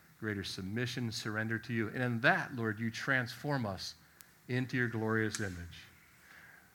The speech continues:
Lord, I just close in prayer for these moms, again, that, uh, that you would strengthen them, encourage them. Far beyond anything that we looked at or read, you would just, in the days ahead, just continue to,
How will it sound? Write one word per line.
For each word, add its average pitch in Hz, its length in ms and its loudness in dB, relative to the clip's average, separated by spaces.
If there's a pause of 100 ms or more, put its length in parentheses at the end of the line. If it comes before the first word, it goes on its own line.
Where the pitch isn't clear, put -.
Lord, 147 120 12
I 139 80 12
just 135 240 6
close 160 460 6
in 143 100 4
prayer 156 440 10
for 139 160 2
these 117 400 0
moms, 123 400 0
again, 127 320 0
that, 120 260 -2
uh, 113 240 2
that 107 260 0
you 180 180 6
would 160 140 4
strengthen 135 480 0
them, 123 180 2
encourage 123 340 2
them. 120 140 -2 (340)
Far 190 340 10
beyond 170 300 12
anything 165 300 6
that 151 100 2
we 135 140 2
looked 165 360 2
at 151 160 6
or 143 60 4
read, 131 320 2
you 127 100 2
would 123 100 0
just, 117 280 -4
in 127 80 -6
the 110 80 0
days 135 400 4
ahead, 123 320 2
just 113 200 -2
continue 139 520 -2
to, 123 440 0